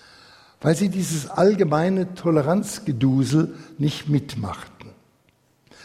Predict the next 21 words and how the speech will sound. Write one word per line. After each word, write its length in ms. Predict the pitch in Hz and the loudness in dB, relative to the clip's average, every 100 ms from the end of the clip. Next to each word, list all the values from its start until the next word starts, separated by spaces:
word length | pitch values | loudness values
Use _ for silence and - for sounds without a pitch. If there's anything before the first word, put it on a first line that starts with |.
| - - | -20 0
weil 200 | 139 147 | 4 4
sie 140 | 160 | 2
sich 420 | 151 185 180 - - - - - | 0 0 0 -4 -14 -20 -20 -20
aus 220 | - 127 - | -8 -6 0
diesem 260 | 151 160 | 2 2
Konsens 600 | 135 131 117 160 214 202 | 4 2 4 4 4 0
der 140 | 165 135 | 0 0
Gesellschaft, 720 | 127 135 156 - 156 131 - - - - _ | 0 2 2 0 -4 -6 -8 -20 -20 -20 _
"im 160 | 127 | -6
tiefsten 640 | - 139 175 180 - - 135 | 0 2 4 2 -2 -4 0
meinen 300 | 120 120 117 | 2 2 2
wir 80 | |
doch 200 | 117 - | 0 0
alle 340 | - 139 120 98 - - - | 0 2 2 -2 -12 -14 4
irgendwie 720 | 165 196 190 185 127 135 143 | 6 6 4 -4 -6 -6 -4
dasselbe", 680 | 147 127 - 113 104 104 - - - _ - | -4 -4 -2 -2 -2 -8 -14 -20 -20 _ -4
ausklinkten. 840 | 117 - - - 117 - - 117 - _ _ _ _ _ | -4 -2 -8 -10 -10 -12 -18 -20 -20 _ _ _ _ _
Da 60 | 117 | -6
haben 120 | 143 | -4
die 120 | 160 | -4
Christen 580 | - 135 - - 147 - | -2 -2 -2 -6 -6 -6